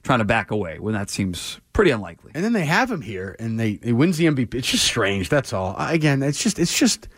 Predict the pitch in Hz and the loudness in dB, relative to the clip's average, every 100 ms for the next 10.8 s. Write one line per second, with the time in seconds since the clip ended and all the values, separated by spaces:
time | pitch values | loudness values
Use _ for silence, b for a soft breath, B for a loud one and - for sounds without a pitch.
0 | b b b b 220 269 175 156 131 127 | b b b b 6 6 6 2 2 2
1 | 196 196 175 - 101 101 95 - 117 127 | 4 4 2 0 -6 -2 -2 -2 4 6
2 | 151 123 - 208 220 185 175 151 - 143 | 6 4 4 4 6 4 2 0 4 4
3 | 135 - 131 123 117 - - _ B B | 2 0 2 2 0 -4 -6 _ B B
4 | B B 113 156 170 143 151 160 - 170 | B B 4 6 6 4 4 2 -2 0
5 | 170 131 123 104 117 131 156 180 214 320 | 2 4 2 0 2 2 4 4 4 2
6 | 349 233 285 - 196 233 208 269 151 - | 2 0 -2 0 2 2 4 4 4 0
7 | - 139 151 185 160 190 190 175 131 185 | 2 4 6 4 4 4 4 4 2 0
8 | 160 185 165 - 247 165 127 - 185 127 | 2 2 2 2 2 2 2 2 0 0
9 | 92 82 98 113 117 127 139 - - - | -6 -8 -4 -2 4 6 4 2 0 2
10 | 107 131 - - - 175 170 | 4 4 2 -8 -2 2 2